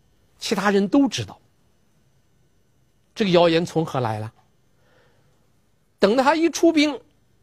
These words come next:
军中又有一个人还观天象，这个人说天上有两个太阳掐架儿，一个太阳把另一个太阳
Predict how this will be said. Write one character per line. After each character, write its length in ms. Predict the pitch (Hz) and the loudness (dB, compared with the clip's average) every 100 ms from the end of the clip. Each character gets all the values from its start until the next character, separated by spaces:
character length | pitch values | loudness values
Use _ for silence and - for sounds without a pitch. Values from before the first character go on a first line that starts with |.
| - | -6
军 240 | - 285 | 0 2
中 180 | 269 269 | 4 2
又 200 | 262 233 | 4 4
有 120 | 170 | 4
一 120 | 156 214 | 4 0
个 80 | |
人 120 | 208 196 | -2 -2
还 300 | 185 180 208 - | -6 -10 -12 -2
观 160 | 208 190 | -2 0
天 260 | - 208 | 0 0
象， 260 | 202 226 - - | 0 -4 -4 -4
这 80 | 202 | 0
个 80 | 180 | 0
人 100 | 165 | -2
说 100 | 180 | -4
天 220 | - 208 | -4 -2
上 100 | 190 | 0
有 120 | 185 | 2
两 180 | 156 139 | 2 0
个 60 | |
太 140 | - 196 | 0 -2
阳 140 | 147 | -2
掐 200 | - 147 | -4 0
架 100 | 165 | 0
儿， 80 | 147 _ _ _ _ - | 0 _ _ _ _ -8
一 180 | 147 | -6
个 80 | 277 | -4
太 160 | - 247 | 0 0
阳 140 | 190 | 0
把 100 | 170 | -2
另 140 | 196 233 | 0 0
一 100 | 170 | 0
个 60 | |
太 180 | 160 175 | 0 0
阳 180 | 143 | 0